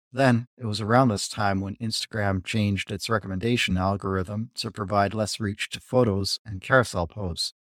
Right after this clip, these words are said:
which at that point were my main forms of content on my main platform. Seemingly overnight, my engagement levels dropped,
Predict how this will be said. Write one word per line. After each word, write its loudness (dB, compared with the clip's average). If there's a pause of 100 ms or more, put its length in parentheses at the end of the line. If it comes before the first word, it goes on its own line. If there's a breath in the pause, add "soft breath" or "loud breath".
(480)
which -2
at 4
that 4
point 0
were -4
my 2
main -2
forms 0
of -20
content 2 (260)
on 2
my 0
main -2
platform. -2 (1040)
Seemingly 4
overnight, 6
my 0
engagement 0
levels -2
dropped, 2